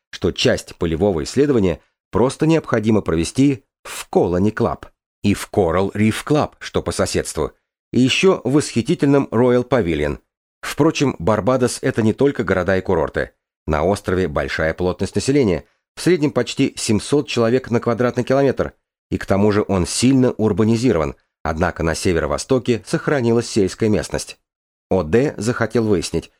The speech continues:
смогут ли загородные снегири тягаться с городскими в плане решения задач. Для этого он соорудил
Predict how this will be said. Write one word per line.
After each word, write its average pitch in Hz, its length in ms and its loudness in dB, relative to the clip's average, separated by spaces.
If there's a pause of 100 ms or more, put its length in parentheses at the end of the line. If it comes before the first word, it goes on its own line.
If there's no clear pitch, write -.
(200)
смогут 104 480 0
ли 90 200 2
загородные 76 580 -2
снегири 98 520 0 (240)
тягаться 101 440 0
с 80 60 -4
городскими 85 540 0
в - 120 -8
плане 90 360 0
решения 80 420 0
задач. 87 380 -4 (680)
Для 101 220 2
этого 165 280 2
он 135 240 2
соорудил 110 540 2